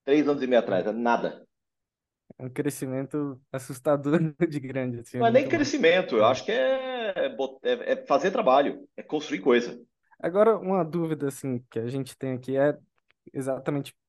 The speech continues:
Speaker 2: talvez tenha alguma coisa relacionada com a inteligência artificial, que é a prospecção de clientes que vocês realizam aí na Alice. Eu vi que vocês adquiriram, né, outra empresa e aí a-, aumentou o número de membros que participam no,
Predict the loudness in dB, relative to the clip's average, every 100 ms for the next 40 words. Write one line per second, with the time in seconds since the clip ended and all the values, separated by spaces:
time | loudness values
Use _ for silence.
0 | _ -2 0 2 0 0 -2 -2 -2 -2
1 | -2 -4 -4 -4 -6 -4 -2 -2 -6 -8
2 | -8 -8 -10 -12 -14 -8 -4 -4 -6 -14
3 | -20 -20 _ -2 4 6 4 2 -4 -2
4 | -2 0 -2 -4 0 0 0 -6 -12 -12
5 | -10 -6 -4 -4 -2 -4 -4 -4 -4 -4
6 | -6 -10 -10 -6 -6 -4 -8 -4 -4 -2
7 | -2 -2 -6 -8 -8 -8 -6 -4 -2 -2
8 | -4 -4 -6 -6 -8 -10 -6 -2 0 0
9 | -4 -6 -4 -4 -4 -8 -10 -16 _ _
10 | _ _ _ -8 -6 -4 -4 -2 -2 0
11 | -2 -6 -6 -4 -2 -2 -4 -8 -10 -8
12 | -8 -10 -8 -6 -6 -8 -10